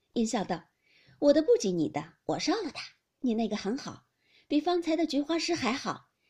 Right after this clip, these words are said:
你留着它给人看。”宝钗接着笑道：“我也勉强了一首，未必好，写出来取笑吧。”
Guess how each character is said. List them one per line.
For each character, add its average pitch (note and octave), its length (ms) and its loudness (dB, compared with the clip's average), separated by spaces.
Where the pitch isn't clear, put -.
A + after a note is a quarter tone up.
你 C4 140 0
留 A#3 180 4
着 C4+ 160 6
它 B3 420 -6
给 A3 140 4
人 F3 160 6
看。” D#4+ 280 -2
宝 G3+ 140 -2
钗 B3 180 -2
接 D4+ 200 4
着 - 160 -2
笑 F3 180 -4
道 - 260 -12
：“我 C#4+ 140 6
也 G4 100 6
勉 A3 220 4
强 F#3 160 -2
了 E3+ 60 0
一 E3+ 100 0
首， C#3 320 -2
未 B3 100 6
必 A3+ 120 2
好， C#3+ 360 -4
写 D#3+ 200 0
出 G#3+ 120 -2
来 F#3+ 300 -2
取 - 140 -4
笑 C#4+ 240 0
吧。” - 100 -8